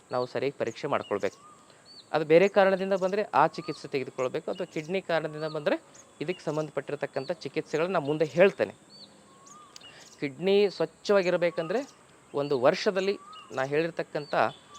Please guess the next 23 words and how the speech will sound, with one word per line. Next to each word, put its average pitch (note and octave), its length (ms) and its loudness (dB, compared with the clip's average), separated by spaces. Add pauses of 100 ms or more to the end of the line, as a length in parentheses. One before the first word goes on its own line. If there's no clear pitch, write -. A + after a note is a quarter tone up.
ಕಷಾಯಗಳನ್ನ D#3+ 600 2 (220)
ನೀವು D3+ 120 -4
ಮೂರ್ನಾಲ್ಕು F#3+ 600 2
ತಿಂಗಳು E3 220 -2
ಬಳಸಿದ್ರೆ C3+ 420 0 (420)
ನಿಮ್ಮ C#3+ 140 -6
ಕಿಡ್ನಿ C3+ 280 -6
ಸ್ವಚ್ಛವಾಗಿರ್ತದೆ. - 840 -4 (260)
ಮೊದಲು F3+ 200 2
ಲಕ್ಷಣ D#3 300 0
ತಿಳ್ಕೊಳ್ಳಿ, B2 460 -2 (800)
ಆಮೇಲೆ E3+ 300 2
ಅದಕ್ಕೆ D#3+ 300 -6
ಕಾರಣ F#3+ 280 4
ತಿಳ್ಕೊಳ್ಳೋಣ, C#3+ 500 -2 (180)
ಆಮೇಲೆ D3 220 -2
ಅದಕ್ಕೆ C#3+ 180 -6
ಪರಿಹಾರವನ್ನು B2 480 -2
ಕೂಡ C#3 160 -6
ಕೊನೆಯದಾಗಿ A2 460 -4
ಹೇಳ್ತೇನೆ. G#2+ 340 -2 (1300)
ಇದಾಯ್ತು. C3 440 4 (760)
ಇನ್ನ G#3 160 0